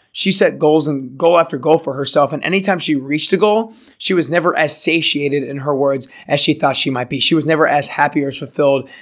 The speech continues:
that she thought she might be when she achieved a particular outcome-based goal. So she talked about how make it based on the process, because when you, when it's based on the process, then you get to actually see the growth steps and the learning steps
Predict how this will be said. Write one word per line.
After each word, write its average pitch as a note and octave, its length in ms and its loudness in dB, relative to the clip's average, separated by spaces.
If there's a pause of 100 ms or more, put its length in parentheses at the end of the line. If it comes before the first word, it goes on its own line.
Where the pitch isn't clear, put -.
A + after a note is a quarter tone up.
that C#3+ 160 2
she - 160 0
thought C#3 260 0
she - 120 0
might C#3+ 200 -2
be C#3 120 0
when C#3 160 -6
she C#3+ 180 0
achieved C#3 380 0
a - 40 -4
particular C#3 640 0
outcome-based C#3 840 -2
goal. C#3 280 0 (320)
So - 120 2
she G#3 140 4
talked A3 260 0
about D#3 260 0
how D3 380 2 (420)
make F#3+ 180 2
it A#3+ 120 2
based F#3+ 240 0
on G3 80 0
the F#3 80 2
process, - 640 -2 (240)
because D#3+ 320 0
when D#3+ 180 -4
you, D#3 380 -6
when E3+ 100 -4
it's E3 100 -6
based F#3+ 280 0
on A3+ 80 -2
the G3+ 60 0
process, D#3+ 640 0 (300)
then F3+ 120 2
you F#3 80 -2
get A3 160 -2
to G3+ 220 -2
actually E3 420 0
see F3 320 0
the C#3+ 120 -4
growth D3 500 -2
steps - 400 -2
and D3+ 100 -6
the C#3 80 -2
learning D3 360 -2
steps - 400 -2